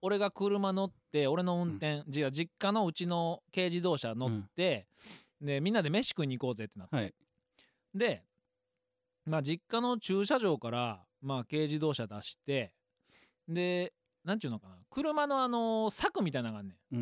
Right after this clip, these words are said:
Speaker 2: ん。
Speaker 1: あ、てか、犬飼ってたから、
Speaker 2: はいはいはい。
Speaker 1: 割-、割と、その、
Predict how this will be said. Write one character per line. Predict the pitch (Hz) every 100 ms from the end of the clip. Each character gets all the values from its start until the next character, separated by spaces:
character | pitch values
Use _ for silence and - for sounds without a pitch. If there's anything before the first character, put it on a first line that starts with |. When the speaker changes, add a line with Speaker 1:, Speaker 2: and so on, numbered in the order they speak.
| 104
Speaker 2:
ん。 |
Speaker 1:
あ、 | 151
て | - 165
か、 |
犬 | 180 440 -
飼 | 143
っ |
て | -
た | 123
か | 104
ら、 | 104 98
Speaker 2:
は | 143
い |
は | 120
い |
は | 98
い。 |
Speaker 1:
割-、 | 190 240 208
割 | 226 214
と、 | 226 220 - _ _ _
そ | -
の、 | 147 147 147